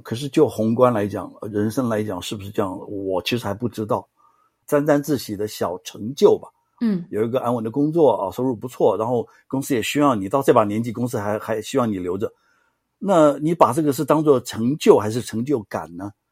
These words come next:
Speaker 2: 嗯。
Speaker 1: 成就未必能 transfer into 成就感，我常觉得这两回事。所以假设你在，呃，好比说你学业、工作、事业上有一点点成就的话呢，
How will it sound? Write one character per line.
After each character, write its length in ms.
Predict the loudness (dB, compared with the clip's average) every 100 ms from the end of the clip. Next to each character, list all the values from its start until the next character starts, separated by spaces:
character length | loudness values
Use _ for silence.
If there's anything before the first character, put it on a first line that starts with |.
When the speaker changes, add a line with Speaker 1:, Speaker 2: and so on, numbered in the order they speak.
| _
Speaker 2:
嗯。 600 | -4 -2 -2 -4 -6 -8 -18 _ _
Speaker 1:
成 380 | -10 -2 2 2
就 240 | 8 10 10
未 240 | 10 8
必 160 | 8 4
能 340 | 4 0 -4 _ _ _
transfer 480 | -8 -6 -6 -6 -8 -8
into 420 | -6 -6 -6 -10 -10
成 200 | -6 -4
就 140 | -2 -4
感， 180 | -8 -16 _ _ -12
我 60 |
常 200 | -6 -2
觉 80 | 0
得 40 |
这 120 | 0 0
两 200 | -2 -12
回 120 | -10
事。 240 | -8 -10 -12 _ _ _ _
所 200 | -2 4
以 200 | 4 4 -2 _ _
假 320 | 0 2 0
设 220 | 8 10
你 160 | 10 2
在， 160 | 0 0 -4
呃， 80 | -2
好 140 | -2
比 80 | -2
说 100 | -2
你 140 | -2 -2
学 260 | -2 0
业、 140 | 2 0
工 240 | 0 0
作、 160 | 0 -4
事 160 | -2
业 80 | -2
上 160 | -2 -4
有 160 | -4
一 40 | -2
点 140 | 0
点 140 | -2
成 180 | -2 -6
就 160 | 0 0
的 120 | 0
话 160 | -6
呢， 100 | -6